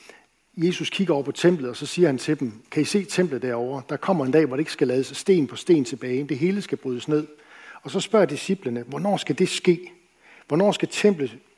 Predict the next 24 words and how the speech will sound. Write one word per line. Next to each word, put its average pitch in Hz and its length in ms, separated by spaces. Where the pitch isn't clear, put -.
templet 151 320
ødelægges? 135 560
Og - 140
hvad 185 140
er 165 80
tegnet 160 560
på - 80
dit - 300
komme 147 420
og, 127 340
og 131 200
verdens 135 580
ende?" 135 340
Altså - 180
den 151 200
her 127 100
tidsalders 143 640
afslutning. 127 720
Så 147 140
det 170 200
starter 196 300
med 180 80
at 156 80
tale, 185 320